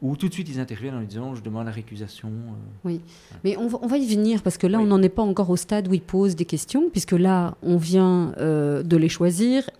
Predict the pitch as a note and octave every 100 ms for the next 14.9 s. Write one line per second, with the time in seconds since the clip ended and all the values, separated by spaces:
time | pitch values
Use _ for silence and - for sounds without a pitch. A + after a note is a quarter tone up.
0 | G#3 - E3+ E3+ - G#3+ A#3 C#4 C4+ F#2+
1 | C3+ E3 F3 G#3+ F#3+ F#3 - F3+ E3+ F#3+
2 | F#3+ D#3+ - F3 F3 E3+ D#3 D3 - D#3
3 | - D4+ G#4 - - - - - - F3
4 | E3 E3 D#3+ D#3 D#3 F3+ F#3+ F3+ - -
5 | E3+ G3 F#3 - F#3+ F3 - F#3 F3 E3+
6 | E3 E3+ E3+ F#3 F#3 - - D#3+ - -
7 | E3 E3 D#3+ D#3+ E3+ F3 - F#3+ - F3
8 | F3+ F3 A3+ G3 F#3 G3 F3+ F#3+ E3 E3
9 | D#3 D#3+ B3 F4+ - D3 G3+ A3 F3 G3+
10 | F#3+ E3+ E3+ D#3 C3+ D3 E3 F#3+ G#3 A3
11 | - - C#3+ C#3 C#3 C3 D#3+ D3+ - A2
12 | G#2+ G#2+ - E2+ F#2+ - - - - A#2
13 | A2 G#2+ G#2+ B2 F#3 G3+ A#2+ A2+ D#3+ E3
14 | C3+ A2 - G2+ E3+ - F3 F3 A3+